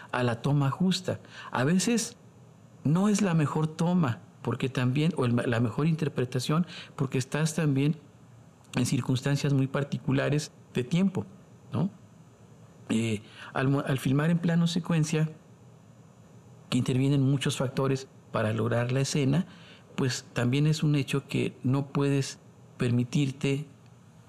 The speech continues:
cancelar ese día tu trabajo y reiniciarlo al día siguiente. Llegas hasta donde obtienes lo mejor de ese momento y de esos actores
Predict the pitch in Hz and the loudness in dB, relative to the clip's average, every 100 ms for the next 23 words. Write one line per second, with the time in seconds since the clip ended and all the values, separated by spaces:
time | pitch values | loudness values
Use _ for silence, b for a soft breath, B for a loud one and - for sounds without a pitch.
0 | - - 123 117 120 131 135 127 123 123 | -16 -4 -2 0 0 2 0 0 0 2
1 | 127 127 123 123 123 123 - 147 - - | 0 -2 -4 -2 0 0 -2 -4 -6 -20
2 | - - - - - - 131 127 120 113 | -20 -20 -20 -20 -6 0 2 2 2 2
3 | 139 131 135 B B - 107 120 123 135 | 0 0 -2 B B -4 -2 0 0 0
4 | 123 117 120 120 147 160 165 - B B | 0 0 0 0 0 0 -2 -6 B B
5 | 123 - 123 117 113 113 - 143 165 165 | -6 -2 -2 0 -2 -2 0 2 2 -2
6 | B B B B - 196 139 139 143 - | B B B B -4 0 2 4 2 2
7 | 185 185 - 156 139 147 151 139 127 135 | 0 0 -2 -2 0 0 0 2 2 2
8 | 139 - 127 127 143 - 123 120 135 135 | 0 0 0 0 -2 -4 -2 0 0 -2